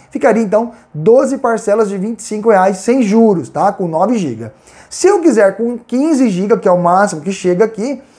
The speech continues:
então seria quatrocentos e cinquenta reais, tá? Doze parcelas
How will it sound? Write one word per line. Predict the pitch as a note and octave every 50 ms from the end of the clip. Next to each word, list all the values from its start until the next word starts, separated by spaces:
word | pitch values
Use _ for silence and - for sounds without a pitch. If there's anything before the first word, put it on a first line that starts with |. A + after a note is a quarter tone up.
| - - - -
então | A#3 G#3+ F#3 G#3 A3 B3+ C#4+ - - - _ _
seria | - - B3+ A3+ G3 G3+ G#3+ G#3+
quatrocentos | G#3 - - G3+ G3 G3 - - - F3+ E3+ E3+ - -
e |
cinquenta | G3 G3+ F#3 F#3 E3+ E3 D#3+ -
reais, | D#3 B3 G3+ G3 B3+ C#4+ C4+ - - _ _ _ _ _ _
tá? | - D#3 G#3+ B3 B3 - - - _ -
Doze | D#3+ D#3+ G3 A#3+ C#4+ D#4+ D4+ D#4+ -
parcelas | E4 D4 C#4+ C#4 C#4 - G3+ G3+ G#3 A#3 A#3+ -